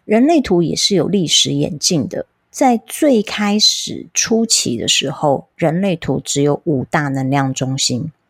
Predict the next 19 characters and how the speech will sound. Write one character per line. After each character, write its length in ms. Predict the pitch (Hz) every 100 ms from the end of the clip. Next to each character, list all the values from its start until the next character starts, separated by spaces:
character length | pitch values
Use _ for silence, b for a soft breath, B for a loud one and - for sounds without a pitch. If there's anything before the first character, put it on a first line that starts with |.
| _
然 100 | 220
后 80 | 311
经 240 | 311 294
过 180 | 294 269
一 80 | 190
段 200 | 233 202
时 180 | - 151
间 240 | 160 156
之 160 | 156 156
后， 180 | 170
突 300 | 147 - 151
变 240 | 151 208 156
成 280 | - 131 131
七 320 | - - 202
大 180 | 196 156
能 220 | 131 131
量 200 | 143 139
中 240 | 131 139
心。 360 | 143 - 131 143